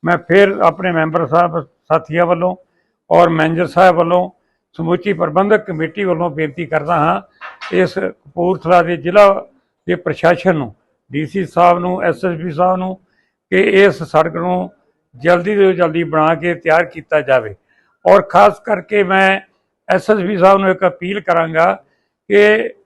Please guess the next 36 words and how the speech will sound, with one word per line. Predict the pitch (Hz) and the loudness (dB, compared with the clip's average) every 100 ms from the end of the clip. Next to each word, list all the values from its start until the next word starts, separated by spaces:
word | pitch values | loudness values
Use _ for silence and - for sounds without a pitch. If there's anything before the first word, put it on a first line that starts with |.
| - | -4
ਜੋ | 190 | 2
ਉਨੱਤੀ | 185 175 175 202 | 2 0 -4 -6
ਤਰੀਕ | 190 185 185 | -4 -2 -2
ਦਾ | 180 196 | 4 2
ਇੱਥੋਂ | 190 185 | 2 -2
ਨਗਰ | 165 165 185 | -2 -2 -2
ਕੀਰਤਨ | - 175 190 175 | -4 -10 -6 -4
ਆਰੰਭ | 170 190 196 | 0 0 0
ਹੋਣਾ | 139 147 151 | -4 -4 -2
ਹੈ, | 135 - _ _ _ _ - | -4 -8 _ _ _ _ 2
ਉਹ | 214 | 4
ਬਹੁਤ | 180 208 214 208 | 4 6 6 4
ਵਿਸ਼ਾਲ | 156 160 - 170 185 196 190 - _ _ _ | -2 -8 2 6 8 6 2 -12 _ _ _
ਨਗਰ | 156 175 202 | -2 0 0
ਕੀਰਤਨ | 196 185 170 185 | -2 -8 -4 -2
ਹੋਣਾ | 143 156 175 | 0 2 4
ਹੈ। | 190 202 | 4 2
ਉਸ | 190 - | 0 -2
ਟਾਈਮ | 196 185 196 196 _ _ _ _ | -4 -2 -2 -4 _ _ _ _
ਸਾਨੂੰ | - 180 196 240 | 2 4 4 0
ਪੁਲਿਸ | 180 175 208 - | -6 -4 -4 -4
ਦੀ | 202 | -6
ਬਹੁਤ | 165 190 190 | 0 2 2
ਜ਼ਰੂਰਤ | 156 160 165 - | 0 -4 -6 -6
ਹੁੰਦੀ | 135 135 123 | -6 -6 -8
ਹੈ, | 104 - _ _ _ - | -8 -12 _ _ _ 0
ਕਿਉਂਕਿ | 190 196 202 196 196 | 2 2 4 4 4
ਰਸਤੇ | 180 175 - | 2 0 0
ਵਿੱਚ | 185 175 | -2 -2
ਟਰਾਲੀਆਂ, | 180 175 175 185 190 185 | 2 2 2 0 0 0
ਟਰੈਕਟਰ, | 175 - 180 180 190 185 180 | 0 -2 -2 0 2 4 2
ਮੋਟਰਸਾਈਕਲ | 170 175 170 - 180 175 - _ _ _ - | -2 -4 -4 2 2 2 -6 _ _ _ -2
ਆਦਿ | 185 190 190 | 4 6 4
ਨੌਜਵਾਨ | 190 180 208 190 190 185 | 4 4 2 4 2 2
ਜਿਹੜੇ | 180 180 | 0 2
ਆ, | 175 185 | 4 4